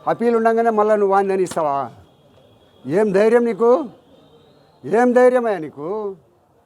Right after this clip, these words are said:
నిన్ను, నిన్ను వెంటాడి నిన్ను ఇంతటి దుర్మార్గుని ఇంత అవినీతి పరుడు మూడు ప-,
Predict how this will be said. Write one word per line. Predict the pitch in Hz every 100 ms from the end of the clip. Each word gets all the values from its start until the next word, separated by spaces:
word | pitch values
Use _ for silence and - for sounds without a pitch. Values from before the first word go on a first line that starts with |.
| _ _ _ _ _ _ _ - -
నిన్ను, | 127 170 175
నిన్ను | 185 180
వెంటాడి | 165 180 196 226 226
నిన్ను | 226 226 214
ఇంతటి | 208 208 208 190
దుర్మార్గుని | 175 190 214 214 202 214 202 190 - _ _ -
ఇంత | 156 180 196
అవినీతి | 185 185 175 196 214 202
పరుడు | 190 202 202 208
మూడు | 185 196 196
ప-, | 180 185 190 160